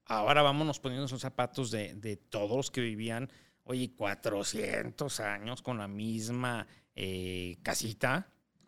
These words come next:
Entonces llega esta nueva ola del neoclásico y ahí también pega con tubo.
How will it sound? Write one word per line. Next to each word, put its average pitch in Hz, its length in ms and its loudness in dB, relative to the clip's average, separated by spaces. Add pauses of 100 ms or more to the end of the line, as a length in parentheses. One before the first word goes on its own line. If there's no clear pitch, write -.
(240)
Entonces 135 460 0
llega 139 480 6
esta 131 460 2
nueva 139 460 4
ola 127 280 4
del 104 200 -2
neoclásico 123 840 0 (160)
y 127 220 2
ahí 113 540 2
también 123 640 2
pega 107 340 -2
con 120 220 -2
tubo. 110 440 -4